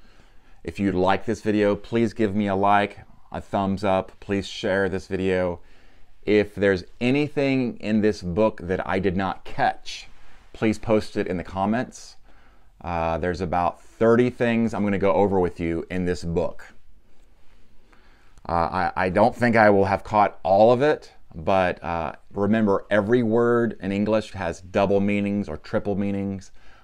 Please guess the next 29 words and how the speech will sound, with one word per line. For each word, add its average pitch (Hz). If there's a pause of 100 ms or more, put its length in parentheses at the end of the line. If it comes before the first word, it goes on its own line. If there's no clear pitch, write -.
(120)
I'm 101
gonna 95
try 95
to 95
go 90
over 90
all 92
the 95
meanings 90
with 87
you 85 (200)
for -
each 95
page 101 (280)
and 87
all 82
the 85
words. 76 (600)
The 117
title 160
of 127
this 127
book 113
is 104 (800)
A 101
Chocolate 123
Mousse 107
for 107
Dinner. 85